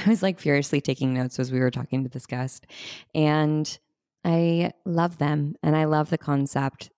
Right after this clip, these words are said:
uh, that we were talking about. We had the pleasure, the privilege, the honor of talking to Karen Lepage about the Gene Keys and how they, this very mysterious and I feel like sort of mystical, opaque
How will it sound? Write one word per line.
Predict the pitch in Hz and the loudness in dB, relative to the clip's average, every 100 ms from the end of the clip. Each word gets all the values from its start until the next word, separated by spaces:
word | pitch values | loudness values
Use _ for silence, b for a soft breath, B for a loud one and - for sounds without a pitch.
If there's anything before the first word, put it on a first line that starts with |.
| _ | _
uh, | - 135 139 139 | -4 0 0 -2
that | - | -2
we | |
were | 151 | -2
talking | 170 196 220 | -2 0 -2
about. | - - - - | -2 -8 -12 -8
We | 185 156 | 2 4
had | 156 151 147 | 4 2 0
the | 151 | -4
pleasure, | - 156 151 143 | -4 0 2 2
the | 147 | -2
privilege, | 147 - 135 139 135 143 | -2 -4 -2 -2 -2 0
the | 139 | 0
honor | 127 139 135 | 2 2 0
of | 139 | -2
talking | 139 127 147 | -4 -6 -8
to | 143 | -8
Karen | 139 143 143 | -6 -2 0
Lepage | 165 156 143 139 185 - B B B - | 0 0 0 0 -2 -6 B B B -4
about | 160 151 147 147 - | 0 2 2 2 -2
the | 156 | -2
Gene | 202 233 | 2 2
Keys | - 143 139 151 - - | 0 -2 -2 -2 -6 0
and | 147 147 143 143 139 143 - B B B B _ _ | 2 4 4 4 2 0 -6 B B B B _ _
how | - 175 247 330 | -6 -2 -2 -2
they, | 277 175 180 185 - | -2 0 2 0 0
this | 175 180 | -2 -2
very | 156 170 190 | 0 2 2
mysterious | 214 202 - 151 143 147 160 170 175 160 | 2 0 -4 0 2 2 2 2 0 -2
and | 151 | -2
I | |
feel | 151 147 143 | 0 0 0
like | 143 139 - - | 0 -4 -10 -12
sort | 160 | -4
of | 147 143 | -4 0
mystical, | 139 139 - - - 143 135 139 139 139 - | 2 2 0 -6 -2 0 2 2 2 0 0
opaque | 151 139 - - 147 143 - - | -2 -2 -4 -4 -2 -2 -4 -16